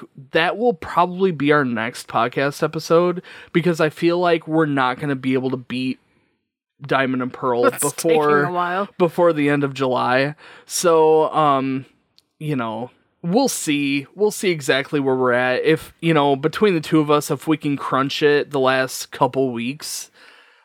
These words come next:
Speaker 1: of July, then maybe we'll go ahead and review it. But if not, we have,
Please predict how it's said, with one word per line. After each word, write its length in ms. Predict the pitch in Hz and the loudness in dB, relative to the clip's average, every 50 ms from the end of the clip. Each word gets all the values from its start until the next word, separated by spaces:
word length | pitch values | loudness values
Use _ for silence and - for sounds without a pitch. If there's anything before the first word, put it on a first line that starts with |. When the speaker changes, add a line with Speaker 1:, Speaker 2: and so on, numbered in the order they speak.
| _ _ - | _ _ 0
Speaker 1:
of 180 | 143 143 135 | 0 0 0
July, 580 | 127 - 139 127 123 113 110 120 123 135 147 147 | -2 -2 0 0 0 0 0 0 -2 -4 -4 -6
then 200 | 135 135 127 123 | -6 -4 -4 -4
maybe 240 | 120 123 127 127 127 | -4 -4 -4 -4 -4
we'll 400 | 123 123 120 117 117 117 123 - _ _ _ _ _ _ - | -2 -2 -2 -2 -2 -4 -6 -10 _ _ _ _ _ _ 0
go 140 | 160 151 139 | 2 2 2
ahead 140 | 135 147 | 2 -2
and 140 | 139 127 127 | -2 -2 -2
review 320 | 123 120 120 120 120 123 135 | -4 -4 -4 -4 -4 -2 -2
it. 200 | 151 143 - - | -2 -2 -2 -2
But 120 | 160 170 | 0 0
if 140 | 190 185 - | 0 0 0
not, 420 | 156 143 135 143 147 147 139 - | 0 2 2 2 2 2 0 0
we 160 | 160 175 180 | 0 2 2
have, 400 | 185 220 233 208 175 165 175 170 | 4 2 2 0 -2 -8 -12 -16